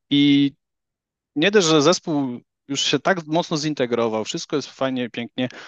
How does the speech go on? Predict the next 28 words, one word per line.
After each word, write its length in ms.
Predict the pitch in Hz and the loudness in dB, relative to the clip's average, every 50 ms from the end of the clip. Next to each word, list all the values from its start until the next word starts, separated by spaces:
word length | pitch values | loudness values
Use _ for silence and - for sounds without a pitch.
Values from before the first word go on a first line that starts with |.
| - - _ _ _ _ | -20 -20 _ _ _ _
a 80 | 131 | 2
na 120 | 139 151 147 | 2 2 2
koniec 300 | - 180 185 180 156 - | 2 0 0 0 0 -2
tylko 240 | - 170 - - | -4 -4 -4 -4
po 120 | 147 - 151 | -4 -2 -4
prostu 220 | 151 - - 147 | -6 -6 -6 -2
zamykamy 540 | 135 143 135 135 135 - 147 147 147 143 139 | 0 2 2 2 2 2 2 2 2 2 2
i 260 | 135 131 135 117 120 | 2 0 -2 -4 -6
byśmy 280 | 127 131 131 - - 127 | -8 -10 -8 -6 -4 -2
zakończyli, 600 | 123 127 - 135 127 127 - 143 139 143 143 - - - - - _ _ | -2 -2 -2 -2 -4 -2 0 2 2 2 0 -2 -8 -18 -20 -20 _ _
to, 100 | - 170 | -10 -4
to 140 | - 175 160 | -4 -2 0
bardzo 360 | 156 165 160 151 156 156 151 - _ _ _ _ _ _ _ - | 2 0 0 0 -2 -2 -4 -4 _ _ _ _ _ _ _ -6
nie 160 | 156 165 190 | -2 -2 0
ma 80 | 185 - | 0 0
tego 220 | - 170 156 156 | 0 0 0 0
wymia-, 360 | 139 143 143 135 135 139 120 | 0 2 0 0 0 0 0
e, 240 | 135 135 131 127 117 | 0 0 -2 -2 -2
tego 360 | - 131 123 127 139 131 127 | -6 -10 -10 -10 -8 -10 -8
wy-, 320 | 127 127 117 104 - 120 120 | -10 -12 -12 -12 -12 -14 -8
wymiaru 420 | 120 131 135 131 135 143 143 143 | -2 0 2 4 4 4 2 2
takiego, 440 | 135 135 - - 139 131 131 131 120 | 0 -2 -2 -2 -4 -2 -2 -4 -6
którego 440 | - - _ - 123 123 120 127 120 | -6 -8 _ -4 -4 -2 0 -2 0
można 280 | 120 127 127 120 135 | 0 0 0 0 -2
by 60 | 123 120 | -4 -4
powiedzieć, 680 | - 123 123 120 113 120 123 117 117 - - - - | -6 -10 -10 -4 -2 0 0 0 0 -2 -4 -4 -2
to, 240 | - 139 147 143 143 | 0 2 4 4 2
ach, 100 | 135 | 0